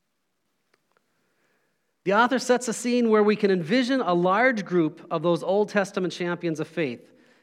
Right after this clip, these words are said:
as spectators from heaven, encouraging us to press on and overcome the present circumstances.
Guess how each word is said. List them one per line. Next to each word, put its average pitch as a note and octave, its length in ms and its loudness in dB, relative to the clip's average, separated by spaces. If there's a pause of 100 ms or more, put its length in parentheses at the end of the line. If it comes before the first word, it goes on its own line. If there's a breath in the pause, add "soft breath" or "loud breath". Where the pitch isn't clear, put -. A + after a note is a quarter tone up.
(100)
as D#3 120 -4
spectators B3 680 -4
from G#3+ 160 -4
heaven, C3 460 -4 (420 loud breath)
encouraging A#3 760 -2
us G#3+ 180 -2
to F#3+ 40 -6
press B3+ 500 -6
on D3+ 300 0
and D#3 100 -4
overcome F#3 500 -4
the E3+ 60 -4
present D#3+ 300 -4
circumstances. D3 760 -10